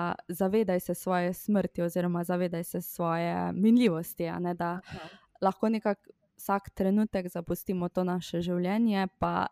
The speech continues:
Speaker 1: ne to zdaj mislim na tak ful depresiven način, ampak na ta način, da nam to dejansko, ko se na to spomnimo, lahko pokaže, kaj je v življenju zares pomembno,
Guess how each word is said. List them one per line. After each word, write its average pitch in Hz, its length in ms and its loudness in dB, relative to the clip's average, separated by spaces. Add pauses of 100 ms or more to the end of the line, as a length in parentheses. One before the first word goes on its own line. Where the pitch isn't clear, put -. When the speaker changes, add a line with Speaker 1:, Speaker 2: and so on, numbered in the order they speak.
(380)
Speaker 1:
ne 214 420 2
to 214 200 -4
zdaj 190 180 -4
mislim 190 320 -4
na 170 120 -2
tak 175 220 -2
ful 196 160 0
depresiven 185 560 -2
način, 180 480 -4
ampak 175 380 -4 (400)
na 180 140 -4
ta 214 180 0
način, 208 360 -2
da 185 100 -2
nam 190 220 0 (220)
to 196 180 -4
dejansko, 190 600 -2
ko - 140 -8
se 190 120 -4
na 180 120 -2
to 202 140 -4
spomnimo, 180 600 -2 (380)
lahko 202 300 -2
pokaže, 180 520 -4
kaj 196 220 -2
je 185 120 0
v 175 140 -2
življenju 180 420 -2
zares 175 380 -4
pomembno, 180 640 0